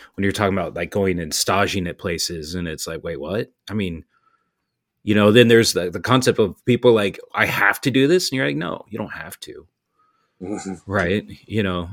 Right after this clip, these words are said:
Speaker 1: um, but it definitely helps with experience and, um, you know, for those resume builders out there, um, it, it is. So.
Speaker 2: Yeah. But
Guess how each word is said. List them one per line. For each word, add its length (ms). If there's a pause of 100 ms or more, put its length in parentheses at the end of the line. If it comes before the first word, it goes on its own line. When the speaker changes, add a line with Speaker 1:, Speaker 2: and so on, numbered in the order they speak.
Speaker 1:
um, 500
but 180
it 220
definitely 360
helps 280
with 160
experience 800
and, 260 (680)
um, 460 (140)
you 140
know, 80
for 120
those 220
resume 400
builders 400
out 220
there, 340 (300)
um, 460 (1700)
it, 200
it 140
is. 380 (340)
So. 340 (1300)
Speaker 2:
Yeah. 140 (1300)
But 280